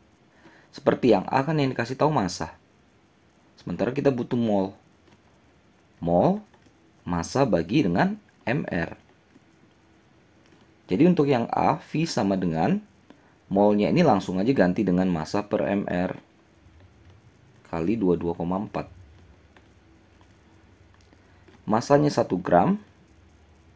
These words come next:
M R-nya dua kali dua puluh dua koma empat sama dengan sebelas koma dua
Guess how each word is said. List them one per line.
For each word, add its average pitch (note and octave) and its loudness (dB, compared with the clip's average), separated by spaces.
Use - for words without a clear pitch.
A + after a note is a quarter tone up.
M F2 -2
R-nya F2+ -2
dua A2 6
kali G2 2
dua F#2+ 4
puluh F#2 2
dua - -8
koma F#2 0
empat F2+ -4
sama F2+ -6
dengan F2+ -2
sebelas F#2 -2
koma F2+ -4
dua F#2+ 0